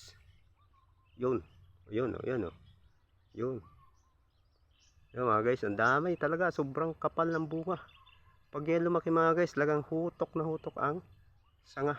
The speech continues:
ng kalamansi na yan. Okay. Salamat sa inyong panonood. At naway nagustuhan nyo ang aking simpleng video na isinir sa inyo.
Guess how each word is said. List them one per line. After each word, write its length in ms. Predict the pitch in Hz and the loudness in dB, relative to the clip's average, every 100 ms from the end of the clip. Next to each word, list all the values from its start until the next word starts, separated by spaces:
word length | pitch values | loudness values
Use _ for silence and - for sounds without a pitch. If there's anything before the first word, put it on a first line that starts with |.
| - | -8
ng 160 | 135 131 | -12 -4
kalamansi 480 | 135 135 131 - 127 | -2 -2 -4 -4 -6
na 80 | 135 | -4
yan. 80 | 127 110 - _ _ _ 185 | -8 -12 -20 _ _ _ -4
Okay. 320 | 185 190 185 - - - - _ _ _ _ _ _ - | 2 2 2 -12 -20 -20 -20 _ _ _ _ _ _ -6
Salamat 280 | 131 139 151 | 2 4 4
sa 120 | 160 | 4
inyong 160 | 165 156 | 4 6
panonood. 720 | 160 165 208 226 220 175 - - - - | 6 8 10 10 8 4 -8 -14 -18 -8
At 160 | 147 - 143 | -8 -4 4
naway 240 | 147 156 | 6 6
nagustuhan 560 | 160 156 151 - 160 160 | 6 4 2 2 4 6
nyo 320 | 165 208 - - - - - - 131 | 6 6 2 -14 -20 -20 -20 -14 -2
ang 200 | 143 - 147 160 | 0 2 4 4
aking 320 | - 156 156 | 4 4 4
simpleng 680 | - 151 151 147 147 151 139 | 4 2 2 0 2 2 0
video 420 | 139 170 151 165 | 0 -2 0 2
na 120 | 165 131 | 2 2
isinir 340 | - 135 135 | 0 -2 -2
sa 160 | - 117 | -4 -6
inyo. 400 | 123 120 131 | -4 0 0